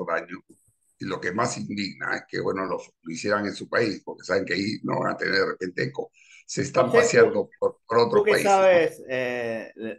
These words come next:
Speaker 2: la actualidad regional, acá en Argentina hay casi un cincuenta por ciento de, de pobreza, que es lamentable. Acá hubo
Speaker 1: Ha
Speaker 2: dos
Speaker 1: crecido.
Speaker 2: asesinatos muy fuertes de,
Speaker 1: Ujú.
Speaker 2: de unos muchachos que, que mataron, eh,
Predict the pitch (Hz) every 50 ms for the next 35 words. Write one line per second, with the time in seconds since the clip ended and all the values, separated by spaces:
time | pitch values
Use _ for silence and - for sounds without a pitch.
0 | _ - 131 131 127 131 - 131 131 131 135 143 156 151 143 139 139 135 139 139
1 | 143 165 175 156 123 104 - - _ _ _ _ _ 92 110 113 123 143 143 143
2 | 135 131 131 135 123 123 123 123 147 147 147 147 147 147 143 139 139 - - _
3 | _ _ _ _ _ _ _ _ - 123 135 131 131 - 147 143 143 - 143 123
4 | 127 127 123 120 127 135 131 127 135 123 - 120 117 117 - 139 135 131 131 123
5 | 117 113 110 110 110 - - _ _ - 123 120 123 117 117 135 151 156 175 170
6 | 165 - 123 113 - 117 113 113 113 107 113 113 117 117 - 170 170 165 160 151
7 | 147 143 139 143 143 - - - _ _ - 101 113 - - 135 135 135 135 131
8 | 131 127 139 139 - - 113 113 110 - 143 131 120 101 - 151 151 151 160 143
9 | 156 156 160 156 151 - 143 156 160 160 165 165 165 160 156 151 147 156 - _
10 | _ _ _ _ - 113 123 127 123 123 123 120 117 117 117 110 107 113 120 123
11 | 127 _ _ _ _ 120 123 127 123 123 143 147 147 139 143 143 135 131 135 156
12 | 151 151 - 151 135 135 135 127 123 123 120 117 - _ _ - 135 117 117 117
13 | 117 117 143 139 143 143 139 131 131 107 65 76 110 117 110 107 107 107 107 -
14 | -